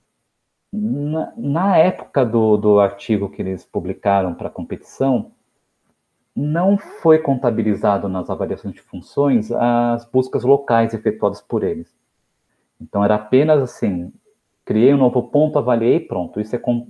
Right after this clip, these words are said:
contabilizado pro número de avaliações de funções. Então, tem uma certa trapaça aí em relação a eles. No, no meu caso, eu contabilizei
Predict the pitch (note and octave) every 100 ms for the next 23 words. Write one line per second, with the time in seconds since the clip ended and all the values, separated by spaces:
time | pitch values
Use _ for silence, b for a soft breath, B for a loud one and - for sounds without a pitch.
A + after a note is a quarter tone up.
0 | - - G#2+ A2 G#2+ G#2 G#2 G#2 G#2+ -
1 | A2+ G#2+ G#2+ G#2+ G#2 G#2 G#2 A2 - -
2 | B2 A#2+ - D#2 - _ _ _ _ _
3 | - C3+ - F#3 F#3+ - - E3 D#3+ -
4 | D3+ - B2+ A#2 A2 - G#2 G2+ G2+ -
5 | G#2 G2+ G2 G#2 A2 A2+ E2 G2+ A2 B2+
6 | A2 C#3 - B2+ C3+ C#3+ D3+ D3+ C#3+ C3
7 | B2+ A#2 C3 -